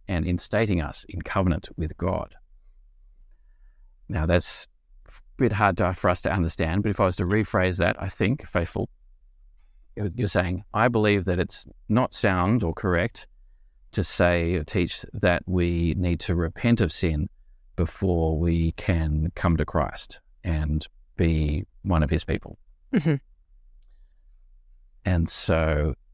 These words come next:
Speaker 1: there was a split as to how they answered that question.
Speaker 2: Right.
Speaker 1: Um, and, uh, the people who loved this book about the marrow of Christian divinity would say, "No, that's not right.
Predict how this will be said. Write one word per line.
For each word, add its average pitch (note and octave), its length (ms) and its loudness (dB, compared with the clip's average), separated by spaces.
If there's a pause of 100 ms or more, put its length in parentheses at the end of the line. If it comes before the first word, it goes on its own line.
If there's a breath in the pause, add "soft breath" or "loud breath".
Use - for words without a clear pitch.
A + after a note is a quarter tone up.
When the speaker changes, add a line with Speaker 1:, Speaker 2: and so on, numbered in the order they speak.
(960)
Speaker 1:
there A2+ 260 2
was A2+ 160 0
a - 40 -2
split - 360 2
as F2+ 160 0
to G2 100 0
how G2 160 2
they F2+ 100 2
answered F2+ 280 0
that F2+ 60 -2
question. - 320 -4 (920)
Speaker 2:
Right. - 140 -6
Speaker 1:
Um, D#2+ 420 -2 (320)
and, E2 480 0
uh, D#2+ 440 0 (400)
the F2+ 200 0
people G2 360 0
who F2+ 120 0
loved F2 300 2
this E2+ 180 -2
book E2 220 -2
about E2 180 0
the E2+ 60 0
marrow F2 240 2
of D#2 60 -6
Christian F2 280 -4
divinity F2 400 0
would E2+ 160 -2
say, E2+ 340 2 (880)
"No, A2+ 320 4
that's - 320 0
not A#2+ 240 2
right. - 400 -2